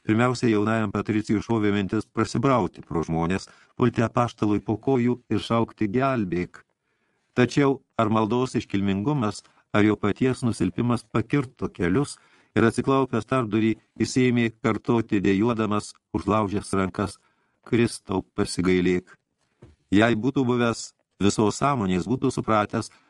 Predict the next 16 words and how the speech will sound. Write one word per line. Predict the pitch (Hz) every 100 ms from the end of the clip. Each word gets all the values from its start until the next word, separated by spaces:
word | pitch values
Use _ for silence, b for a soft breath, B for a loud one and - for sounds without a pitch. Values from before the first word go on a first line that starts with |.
| b -
kad | 113 113
ne | 110
tik | - 156
jo | 127 131
maldavime | 127 120 113 120 101 95 98
skamba | - 117 107 95 98 _
aimana, | 107 117 107 90 90 - b b -
ne | 101 117
tik | 117 147 143
jis | 120 135 - _ -
atnešė | 117 107 101 - 101
čia | - 110 101
savo | - 95 92
skausmą, | - 113 110 - 98
savo | 104 92
širdgėlą | - 113 85 98 95